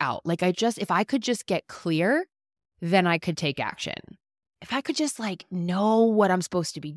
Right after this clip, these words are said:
doing, if I could just, like, know my plan, if I could just get the strategy together, then I would move forward.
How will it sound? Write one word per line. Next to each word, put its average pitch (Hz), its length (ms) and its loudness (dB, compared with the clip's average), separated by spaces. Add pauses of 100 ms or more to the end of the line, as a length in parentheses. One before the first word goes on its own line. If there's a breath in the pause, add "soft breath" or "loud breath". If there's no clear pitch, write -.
doing, 285 480 6
if 226 100 0
I 247 100 -2
could 254 140 -6
just, 226 160 -4
like, 170 180 -8 (260 loud breath)
know 196 280 6
my 156 300 2
plan, 277 680 4
if - 160 -2
I 208 140 4
could 170 200 -6
just - 200 -6
get 147 160 -8
the - 80 -14
strategy 269 880 2
together, 190 680 4 (440)
then 185 140 4
I 180 120 6
would 165 160 6
move 151 160 0
forward. - 340 -4